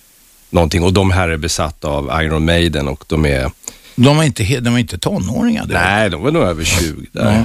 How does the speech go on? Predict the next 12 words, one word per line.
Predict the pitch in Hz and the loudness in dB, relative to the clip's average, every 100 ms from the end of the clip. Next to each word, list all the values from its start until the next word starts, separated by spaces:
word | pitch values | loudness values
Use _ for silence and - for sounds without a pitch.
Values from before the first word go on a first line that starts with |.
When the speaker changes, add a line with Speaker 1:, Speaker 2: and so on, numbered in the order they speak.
| 131 | 2
Speaker 1:
Det | |
är | 90 | 0
nog | 87 | 0
tio | - 87 76 | 2 2 2
år | |
gammalt | 78 82 80 78 | 2 2 0 0
det | |
här | 87 | -2
klippet. | 82 78 85 | -2 -2 4
Men | 98 113 | 4 4
de | 120 120 | 2 0
är, | 117 110 107 104 | -2 -2 -4 -4